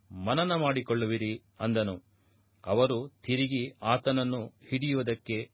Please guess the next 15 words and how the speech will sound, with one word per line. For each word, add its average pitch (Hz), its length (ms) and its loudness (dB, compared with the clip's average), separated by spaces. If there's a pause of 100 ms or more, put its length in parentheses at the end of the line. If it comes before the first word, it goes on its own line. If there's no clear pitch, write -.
ನೋಡಿದರು, 120 560 0 (600)
ಆದರೆ 117 440 4 (720)
ಅವರ 120 240 4
ಕೈಗೆ 120 460 0
ತಪ್ಪಿಸಿಕೊಂಡು 131 960 -2
ಹೋದನು. 113 800 -2 (760)
ಆಮೇಲೆ 156 760 4 (160)
ಆತನು 139 560 0 (340)
ಯೋರ್ದನ್ 190 680 4
ಹೊಳೆಯ 156 280 4 (260)
ಆಚೆ 135 500 2 (500)
ಯೋಹಾನನು 165 1000 2 (180)
ಮೊದಲು 175 460 4
ಸ್ನಾನ 151 360 0 (140)
ಮಾಡಿಸುತ್ತಿದ್ದ 143 600 0